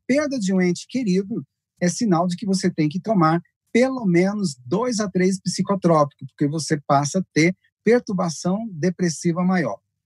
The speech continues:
Saudade de casa. Quando eu saí de casa, bom, eu tive pólio, que é a paralisia infan-,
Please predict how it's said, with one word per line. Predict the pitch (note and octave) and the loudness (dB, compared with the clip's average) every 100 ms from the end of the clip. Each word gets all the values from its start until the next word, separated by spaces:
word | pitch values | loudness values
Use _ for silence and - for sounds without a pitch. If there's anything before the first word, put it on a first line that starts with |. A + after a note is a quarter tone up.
| _ - - | _ -18 -12
Saudade | - B3+ F#3+ G#3 G#3+ F#3+ | -2 0 2 0 0 -2
de | F#3+ | -4
casa. | - G3 G3 F3+ A#2+ A#2 | -2 0 2 -2 -4 -10
Quando | - A3+ | -8 -8
eu | B3+ | -6
saí | F#3+ F3 | -2 0
de | D3+ B2+ | -2 -6
casa, | - D#3+ F#3+ D3+ A#2 - _ _ _ _ | -2 0 2 0 -6 -10 _ _ _ _
bom, | D3 G3+ F3+ | 0 0 2
eu | F3 | 0
tive | - G#3 A3 - | 0 0 -2 0
pólio, | G#3+ G#3+ G#3 C#3 A#2 | 2 6 6 4 0
que | - | -6
é | |
a | C#3+ | -4
paralisia | D#3+ D#3+ E3+ D#3 C#3 | -2 -2 -2 -2 -2
infan-, | F3+ F3 | -2 0